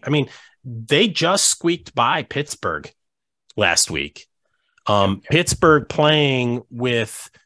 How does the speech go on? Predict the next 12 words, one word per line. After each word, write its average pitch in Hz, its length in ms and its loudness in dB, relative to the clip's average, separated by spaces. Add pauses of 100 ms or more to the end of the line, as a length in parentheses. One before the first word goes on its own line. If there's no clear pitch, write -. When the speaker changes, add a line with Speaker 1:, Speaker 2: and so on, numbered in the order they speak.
(240)
Speaker 1:
you 120 120 -4
know, 110 500 -4 (100)
um, 98 520 -6 (840)
backup 127 360 -2
quarterbacks 101 840 2 (720)
and 113 160 2
not 120 220 2
much 123 240 -2
of 120 60 -6
a 110 40 -6
run 123 300 -2
game. 87 400 -8